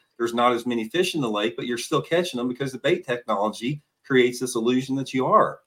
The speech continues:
I, I have zero doubt, and I'm not, I'm not saying this just to make myself, to hear myself talk. I have zero doubt that there is not the fish in our lakes population-wise that there was five, ten, fifteen, twenty years ago. We've just gotten better catching them. Let,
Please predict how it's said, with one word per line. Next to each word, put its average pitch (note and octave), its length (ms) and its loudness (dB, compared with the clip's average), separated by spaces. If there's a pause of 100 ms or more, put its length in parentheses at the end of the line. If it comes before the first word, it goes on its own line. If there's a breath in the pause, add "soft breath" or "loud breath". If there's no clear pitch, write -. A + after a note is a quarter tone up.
(460)
I, C#3 160 2 (160)
I F#3+ 180 6
have B2+ 340 -2
zero A#2+ 600 2
doubt, F2 320 0
and A#2 80 2
I'm E3 80 6
not, G3+ 140 4
I'm D3 100 2
not G3+ 180 4
saying D#3 340 0
this A2 200 0
just - 200 -8
to A#2 60 -8
make A#2+ 220 -2
myself, A2 480 -4
to A#2 80 -6
hear B2 160 0
myself G2+ 420 -4
talk. E3 280 2
I C#3 60 2
have C#3+ 180 -2
zero C3 440 0
doubt G#2+ 460 0 (340 soft breath)
that C#3+ 140 2
there C3 180 2
is A#2+ 120 2
not B2 320 2
the A#2+ 180 -4
fish C3+ 360 0
in A#2 180 -4
our G#2+ 160 2
lakes G#2+ 340 0
population-wise G#2 1000 0
that F#2+ 120 -6
there G2 100 -2
was G2+ 460 2 (320)
five, A2 260 4
ten, A2 220 -4
fifteen, G#2+ 320 -6
twenty A2 240 -2
years D3 280 -2
ago. F2 180 -2
We've G2 140 -2
just A#2+ 160 -4
gotten A2 280 0
better G2+ 260 0
catching E3 360 -2
them. - 140 -8 (920)
Let, F#3+ 180 2